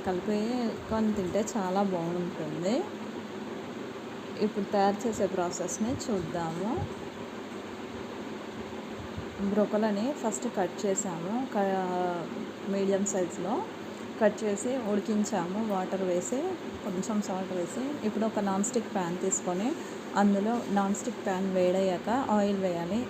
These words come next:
ఆయిల్ వేడైన తర్వాత పోపు గింజలు వేసుకున్నాము. పోపు గింజలు వేగిన తర్వాత ఉల్లిపాయ ముక్కలు వేసుకోవాలి. ఆనియన్ వేగిన తర్వాత కొత్తిమీర వే-, వేసుకోవాలి.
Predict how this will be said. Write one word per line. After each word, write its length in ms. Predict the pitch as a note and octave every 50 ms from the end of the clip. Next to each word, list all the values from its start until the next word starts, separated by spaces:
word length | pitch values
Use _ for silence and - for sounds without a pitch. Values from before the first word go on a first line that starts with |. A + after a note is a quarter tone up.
| -
ఆయిల్ 300 | G3 G3 G3 G3 G3 G3+
వేడైన 360 | G3 F#3+ F#3 F3 F3+ F3 F3+ F#3
తర్వాత 480 | - F3+ F3+ F3 F3 F3 F3 A#3 B3 - -
పోపు 180 | G#3 G3 - G#3
గింజలు 300 | G3 F#3+ F#3+ F#3+ F#3 F#3
వేసుకున్నాము. 720 | F#3 F3+ F3 - - - F#3 E3+ E3+ E3 D#3 D#3 E3+ G3+ B3+ - - - - - - - - - - - - - - - A#3+
పోపు 260 | A3+ G#3 G3+ - A#3+
గింజలు 380 | G#3+ A3+ G#3+ G#3+ G#3 G#3 G#3
వేగిన 380 | G#3+ G#3+ G#3 F#3+ F#3 F3+ F#3+ G3+
తర్వాత 560 | G3+ - G3+ F#3 F3+ F3 F#3 F3+ F3+ F3 - G3+ A3+ C4+ D#4 - - - - - - - - -
ఉల్లిపాయ 400 | C4 B3 B3 B3 A#3 B3+ B3+ B3
ముక్కలు 400 | A#3+ A#3 A3+ - - G3+ A3 A#3+
వేసుకోవాలి. 800 | B3+ A#3 G3+ G3+ - - - G3+ F#3 F3+ F3+ E3+ E3+ F3+ G3 A3+ C4 D4+ F4 - - - - - - - - - - - - - - - - - - - - - - - - - - - - - - - - - - - - - - - - - - - - - - - - - - - - D3 F3+
ఆనియన్ 380 | G3+ G3+ G3 G3+ G3+ G#3 G#3+ G#3
వేగిన 280 | G3 F#3+ F3+ F3+ F#3
తర్వాత 420 | F3+ - F#3 F3 E3+ E3+ E3+ E3 G#3 G#3+ A3 -
కొత్తిమీర 460 | G#3 G3 - G3+ G3 G3+ F#3+ F3+ F#3
వే-, 300 | G3+ G#3 F#3+ - G3+ G3 - - - - - - - - - - - - - - - - - - - G3+
వేసుకోవాలి. 760 | G#3+ G#3 G#3 - - - G3+ G3 F#3 F3 F3 E3+ F3 F#3+ G#3+